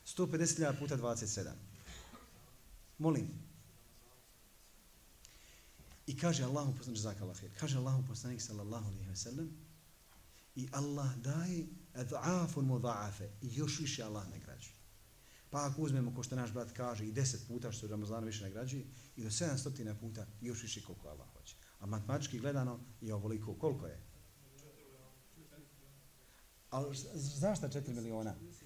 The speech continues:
Samo da jednu potrebu svoga brata upotpuniš. Samo jednu potrebu. Allahu poslanik, sallallahu alejhi ve sellem, dođe mu curca Medine,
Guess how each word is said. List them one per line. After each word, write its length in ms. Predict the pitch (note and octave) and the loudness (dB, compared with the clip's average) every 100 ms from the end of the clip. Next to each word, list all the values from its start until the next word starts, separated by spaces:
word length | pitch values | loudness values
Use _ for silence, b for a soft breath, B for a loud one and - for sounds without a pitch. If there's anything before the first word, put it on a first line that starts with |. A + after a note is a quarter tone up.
| B | B
Samo 420 | - - G#3+ A3 | 6 10 12 10
da 140 | D3+ C#3+ | 10 10
jednu 380 | D3 F#3+ E3+ C3+ - | 10 10 10 8 12
potrebu 400 | A3 - C#3 B2+ | 12 12 6 6
svoga 320 | C#3+ D#3+ D3 | 6 8 8
brata 360 | C#3 C#3+ B2+ | 10 8 8
upotpuniš. 760 | A2 G#2+ A2 - F#2 - - - - - | 6 4 2 2 -2 -2 -6 -10 -18 2
Samo 220 | A#3 B3 | 8 10
jednu 180 | G3+ C3+ | 10 8
potrebu. 340 | B2 B2 - - - - - - B B B | 4 2 -4 -10 -16 -20 -20 -20 B B B
Allahu 400 | C#3+ A3 G#3+ D#3+ | 10 12 12 8
poslanik, 340 | D#3 A3 G3 | 6 8 8
sallallahu 320 | G3 F3 F3+ | 8 8 10
alejhi 180 | G3 E3+ | 10 10
ve 40 | |
sellem, 180 | F#3+ F#3 | 8 8
dođe 240 | G#2 G2+ G2+ | 12 12 12
mu 160 | G2+ | 12
curca 340 | G2+ G2+ G#2 D3 | 12 12 10 8
Medine, 500 | D3 D3+ E3 C#3+ | 6 8 8 8